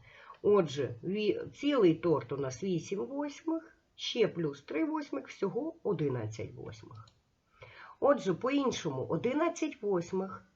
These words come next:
це цілий торт плюс ще три частинки. Цілий ми можемо записати одиницею і плюс три частинки. Тоді записують, що одинадцять восьмих — це одна ціла три восьмих.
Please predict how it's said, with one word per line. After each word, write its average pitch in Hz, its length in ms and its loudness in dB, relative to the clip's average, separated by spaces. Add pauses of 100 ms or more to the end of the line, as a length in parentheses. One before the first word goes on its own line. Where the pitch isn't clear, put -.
це 180 180 2
цілий 170 460 2
торт 311 340 0 (140)
плюс 262 400 -2
ще 214 220 0
три 196 220 -2
частинки. 131 640 -8 (1300)
Цілий 302 420 2
ми 196 100 6
можемо 202 400 4
записати 170 580 0
одиницею 196 1000 0 (120)
і 262 120 -8
плюс 233 460 -2
три 185 240 -4
частинки. 143 680 -10 (120)
Тоді 233 280 2
записують, 185 680 0
що 160 340 0 (320)
одинадцять 196 760 4
восьмих — 175 680 -2
це 202 340 2
одна 185 600 4 (180)
ціла 196 460 0 (360)
три 185 400 0 (360)
восьмих. - 600 0